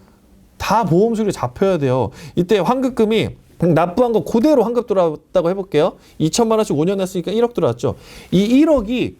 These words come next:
그냥 내 보험 수익으로 다 잡혀요. 그 회계 원리로 뭐라 그러냐면 이걸 자비익이라 그러거든요. 영업의 수익. 이건 공제 감면도 하나도 안 붙어요. 이 상태에서 생으로 법인세가 나와요. 오 년 차에 해지하면서 일억이 들어오면서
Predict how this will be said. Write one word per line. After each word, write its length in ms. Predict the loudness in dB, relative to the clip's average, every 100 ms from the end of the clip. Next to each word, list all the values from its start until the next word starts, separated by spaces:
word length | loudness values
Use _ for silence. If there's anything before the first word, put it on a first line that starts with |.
| -6
그냥 360 | 0 0 0 0
내 220 | 0 0
보험 320 | 0 0 0
수익으로 360 | -4 -4 -4 -8
다 200 | -6 -4
잡혀요. 540 | -4 -2 -4 -4 -8 -12 -20 0
그 340 | 0 2 -2 -2
회계 260 | 0 2 4
원리로 380 | 2 0 -2 0
뭐라 260 | 0 0
그러냐면 420 | -2 -4 -4 -6 -6
이걸 200 | -4 -6
자비익이라 640 | -6 -2 0 0 -2 -4
그러거든요. 340 | -4 -6 -8 -4
영업의 440 | 0 2 2 0 -2
수익. 280 | -4 -8 -10 -20 -10 -2
이건 300 | 0 0 0
공제 360 | 2 2 2
감면도 340 | 0 -2 -6 -6
하나도 340 | -2 -2 -2
안 80 | -6
붙어요. 320 | -10 -10 -10 -12 _ -20 -8 0
이 80 |
상태에서 420 | 0 0 -2 -2 -2
생으로 440 | -2 0 2 2
법인세가 440 | 0 -2 -6 -6
나와요. 380 | -6 -6 -6 -8 -12 -20 -4
오 180 | 0 2
년 260 | 0 -2 -4
차에 300 | -2 -2 0
해지하면서 600 | -2 -2 -2 -2 -2 -2
일억이 320 | 0 -2 0
들어오면서 560 | 0 0 0 -2 -4